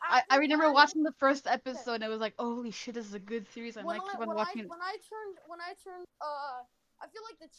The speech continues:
Speaker 2: change from watching kids shows to, like, stuff like Teen Titans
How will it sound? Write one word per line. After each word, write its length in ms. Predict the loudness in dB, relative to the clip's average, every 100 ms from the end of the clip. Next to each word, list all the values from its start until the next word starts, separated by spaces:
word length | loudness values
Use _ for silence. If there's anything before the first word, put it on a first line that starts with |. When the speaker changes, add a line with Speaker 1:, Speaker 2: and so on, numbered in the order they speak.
| -18
Speaker 2:
change 320 | -16 -14 -14
from 140 | -10
watching 320 | -8 -8 -14
kids 240 | -18 -20 -18
shows 300 | -12 -12 -12
to, 120 | -12
like, 300 | -8 -10 -12 -20 _ _ _ _
stuff 340 | -8 0 0 0
like 160 | -10
Teen 240 | -12 -20 -16
Titans 400 | -12 -12 -14